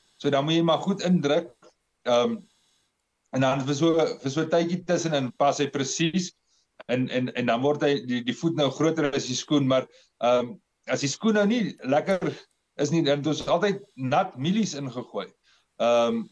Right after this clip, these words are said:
vir die leer, dan die, daai mielies soos wat hy swel in die nattigheid het hom nou glo uitgedruk. Ek, ek weet nie of dit regtig gewerk nie, maar dit was interessant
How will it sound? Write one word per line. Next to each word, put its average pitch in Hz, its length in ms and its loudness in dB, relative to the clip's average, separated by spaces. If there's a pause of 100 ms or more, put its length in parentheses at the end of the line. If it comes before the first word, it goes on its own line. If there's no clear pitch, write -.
(120)
vir 127 80 -6
die 127 100 0
leer, 120 400 2
dan 110 260 -4
die, 113 240 -4
daai 120 360 2
mielies 135 340 0
soos 143 140 -4
wat 143 160 -2
hy 139 60 0
swel 143 380 0
in 131 80 0
die 123 120 -4
nattigheid 131 580 -2
het 117 140 -12
hom 120 140 -4
nou 113 120 -2
glo 135 260 0
uitgedruk. 110 600 -4
Ek, 110 240 -4
ek 135 160 -4
weet 190 180 0
nie 240 80 0
of 175 60 -2
dit 147 280 -2
regtig 117 300 0
gewerk 110 460 0
nie, 117 80 -4
maar 113 120 0
dit 110 100 -10
was 131 180 0
interessant 135 580 -2